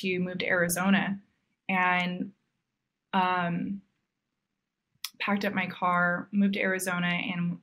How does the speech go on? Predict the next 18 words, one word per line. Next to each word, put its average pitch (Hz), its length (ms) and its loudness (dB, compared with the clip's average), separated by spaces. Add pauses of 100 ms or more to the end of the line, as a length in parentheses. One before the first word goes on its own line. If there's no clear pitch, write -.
(160)
right 185 200 0
when 185 120 0
I 180 80 -2
got 175 240 -2
to - 120 -6
Arizona, 175 640 -2
that's 175 380 -4
when 175 380 -2 (480)
I 190 80 2
kind 185 240 -4
of 175 80 -6
started 185 500 0
exploring, 175 920 -2 (680)
um, 175 320 0
Seeking 202 340 2
Arrangement's 180 640 -2
site 190 320 2
again, 175 520 -2